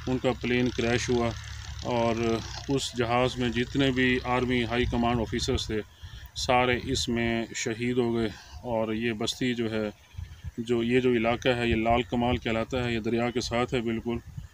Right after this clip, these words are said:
और यहाँ पर इन्होंने यादगार बनाई है और जहाँ पे इनका जहाज़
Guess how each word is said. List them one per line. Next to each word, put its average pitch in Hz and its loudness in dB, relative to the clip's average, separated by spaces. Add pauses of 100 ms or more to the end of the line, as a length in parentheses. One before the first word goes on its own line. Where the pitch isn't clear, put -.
(200)
और 117 -2 (100)
यहाँ 113 2
पर 123 0
इन्होंने 120 0
यादगार 123 2
बनाई 123 2
है 120 0 (500)
और 113 -2
जहाँ 117 0
पे 123 2
इनका 127 -4
जहाज़ 117 0